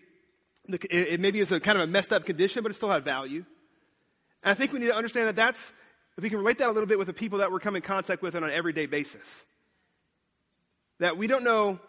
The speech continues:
their history, we don't maybe know their location, we don't know their, their condition, but they have value. And so maybe their story, or maybe their lo-, location of their life, or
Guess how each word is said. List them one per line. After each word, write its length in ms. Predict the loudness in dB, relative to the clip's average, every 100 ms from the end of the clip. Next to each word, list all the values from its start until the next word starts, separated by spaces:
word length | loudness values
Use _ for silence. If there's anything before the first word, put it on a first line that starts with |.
| _ _ _ _ _ _ _ _ _ _ _ _ _ _ _ _ _ _ -2
their 400 | 2 4 2 -2 -16 _ _ _ _ 0
history, 540 | 2 2 -4 -6 -6 -12 _ _ -4
we 80 | -2
don't 60 |
maybe 120 | 0
know 120 | 0 2
their 260 | 2 0 -6
location, 540 | -10 -4 0 0 -2 -4
we 60 |
don't 100 | -2
know 100 | -2
their, 180 | -2 -4 -12 _ _
their 120 | -8
condition, 640 | -8 -8 -6 -4 -6 -10 -14 _ _ _ _ _ _ _ _ _
but 200 | -4 -2
they 120 | 0 0
have 180 | 0
value. 420 | 2 2 2 -4 -16 _ _ _ _ _ _ _ _ _ _ -10
And 100 | 0
so 260 | 2 2 -2
maybe 440 | -2 4 6 4 4
their 180 | 2
story, 580 | 0 -6 -2 0 0 -2 -4
or 60 | 0
maybe 240 | 0 2
their 200 | 2 2
lo-, 380 | 0 -4 -4 -2
location 500 | -4 0 0 0 -4
of 100 | -2
their 140 | -2
life, 380 | 0 4 4 4
or 160 | -2